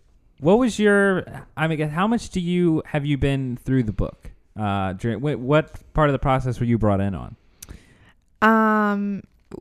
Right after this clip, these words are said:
Speaker 2: what do you mean, like
Speaker 1: Like, were you on, in on the ground floor of whenever Maurice started writing this book?
Speaker 2: Oh, yeah. Yeah,
Speaker 1: Okay.
Speaker 2: for sure. I actually,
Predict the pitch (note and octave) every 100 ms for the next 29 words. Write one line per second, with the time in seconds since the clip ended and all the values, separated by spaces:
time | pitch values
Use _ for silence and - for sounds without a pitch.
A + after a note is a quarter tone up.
0 | - G#3+ G#3 G3 F#3 F#3 F3+ E3 D3+ D3+
1 | E3 E3+ E3+ E3 D3 D3 C#3+ A2+ A#2 A#2
2 | A#2+ - A#2 A#2 A2+ G#2+ G#2 G#2 G2+ G#2+
3 | - A2 G2 F#2 F#2 G2 G2 - G2+ -
4 | - - A3+ A3 F#3+ F#3+ F#3+ F#3+ - -
5 | F#3 G#2+ G2 D3 - G#3 G3 - - A#3
6 | - G#3 D#4 G#3+ G#3+ - A#3 G#3+ F#3+ G3